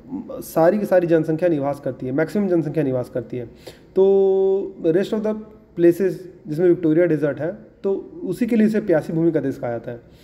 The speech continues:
Fjord तटों का देश किसे कहा जाता है? तो उसका सही answer है Norway। दोस्तों, भूविज्ञान में Fjord सागर से जुड़ी हुई एक प्रवेशिका होती है, जिसके किनारे, किनारों पर तीखी ढलानों वाली ऊंची चट्टानें या पहाड़ियाँ होती हैं। आमतौर पर इनका निर्माण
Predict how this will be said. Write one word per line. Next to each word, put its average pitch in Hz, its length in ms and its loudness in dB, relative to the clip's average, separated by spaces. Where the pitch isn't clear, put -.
Fjord 208 360 6
तटों 196 440 -2
का 202 100 0
देश 180 160 0
किसे 180 160 -6
कहा 160 120 0
जाता 131 140 -2
है? 139 60 -4
तो 139 60 -12
उसका 151 140 -6
सही 160 120 0
answer 160 220 0
है 151 60 0
Norway। 120 280 -4
दोस्तों, - 960 -6
भूविज्ञान 214 500 2
में 220 100 -4
Fjord 202 360 2
सागर 180 280 0
से 196 120 -6
जुड़ी 175 220 0
हुई 170 260 2
एक - 380 -6
प्रवेशिका 151 440 -2
होती 135 260 -2
है, 156 180 -6
जिसके 156 160 -4
किनारे, 190 640 0
किनारों 165 300 2
पर 185 120 -2
तीखी 170 320 -6
ढलानों 151 380 0
वाली 160 200 2
ऊंची 185 340 -8
चट्टानें 160 540 -2
या 170 100 4
पहाड़ियाँ 147 400 2
होती 117 220 -6
हैं। 110 140 -10
आमतौर 190 260 0
पर 220 120 0
इनका 190 180 2
निर्माण 165 440 0